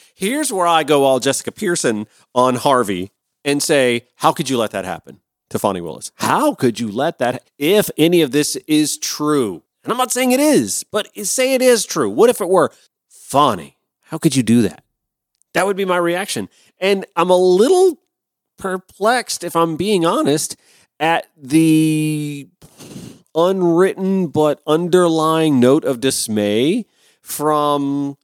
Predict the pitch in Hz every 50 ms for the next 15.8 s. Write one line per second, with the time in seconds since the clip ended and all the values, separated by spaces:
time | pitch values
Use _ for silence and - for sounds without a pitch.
0 | _ _ 95 104 113 131 139 139 - 180 175 156 143 - - - 127 131 131 113
1 | 113 123 131 143 139 - - 156 165 175 190 202 - - - - - - - -
2 | - - - 151 147 147 143 143 139 139 139 139 135 135 135 135 131 123 120 -
3 | - _ _ _ _ _ _ - 127 135 147 147 160 147 143 139 143 - 143 147
4 | 160 160 143 151 143 - - 156 147 147 147 147 147 143 143 143 _ _ _ _
5 | _ _ _ _ _ _ - - 139 143 147 143 139 - _ _ _ _ _ _
6 | _ _ - 127 127 147 170 160 - - 180 185 170 - - 156 160 180 175 175
7 | 175 180 180 175 151 135 131 131 143 147 156 170 156 170 185 175 - - 180 180
8 | 165 - 135 147 160 160 - 254 208 220 208 220 220 233 226 - 262 285 330 294
9 | - 113 107 139 160 196 202 202 - - 196 190 185 180 165 160 131 - 190 190
10 | 180 165 147 139 139 135 135 120 147 156 151 135 120 139 139 - 139 127 123 131
11 | 127 120 107 123 117 - 156 147 127 107 101 98 95 92 87 113 170 214 - -
12 | 92 98 - - 104 101 101 98 107 113 131 135 113 107 107 107 104 117 156 202
13 | 233 240 240 240 247 208 - - - 175 175 160 104 82 82 _ - 113 120 120
14 | 120 92 101 110 131 143 147 139 127 - - 165 147 139 113 110 131 151 - -
15 | 151 120 104 107 95 110 113 - - 160 185 160 110 90 -